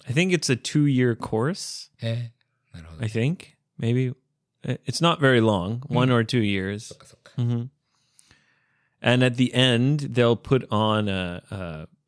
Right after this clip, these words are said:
Speaker 1: a performance.
Speaker 2: そりゃそうだよね。その試験もあるわけでしょ？そのパフォーマンスの試験。
Speaker 1: Yeah.
Speaker 2: うん。
Speaker 1: Yeah.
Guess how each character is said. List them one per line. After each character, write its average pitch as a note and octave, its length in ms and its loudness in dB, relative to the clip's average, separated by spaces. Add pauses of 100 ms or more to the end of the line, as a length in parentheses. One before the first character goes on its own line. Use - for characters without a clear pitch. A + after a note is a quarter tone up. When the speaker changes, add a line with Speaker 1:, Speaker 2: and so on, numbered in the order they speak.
(500)
Speaker 1:
a - 60 -10
performance. - 1120 0 (460)
Speaker 2:
そ G3 80 -2
り E3+ 80 0
ゃ - 20 0
そ C#3 100 0
う - 20 0
だ F#2 60 -4
よ G#2 60 -6
ね。 B2 60 -4
そ C#3 140 -6
の A#2 120 -6
試 - 180 -2
験 G#3 180 -2
も A2+ 80 -2
あ A2 40 -2
る G2+ 80 -4
わ E2 60 -6
け C#2 60 -16
で - 80 -18
し - 80 -10
ょ？ A3+ 80 -8
そ - 100 -14
の F#2 80 -10
パ F#2 140 -14
フ G2+ 120 -12
ォ F#2 40 -8
ー - 20 -10
マ D2+ 120 -12
ン C#2+ 40 -18
ス - 100 -20
の D2 60 -20
試 - 120 -14
験。 C#2 140 -18 (160)
Speaker 1:
Yeah. A#2 640 2
Speaker 2:
う E2+ 40 -16
ん。 C#2+ 140 -16 (220)
Speaker 1:
Yeah. G#2+ 260 -8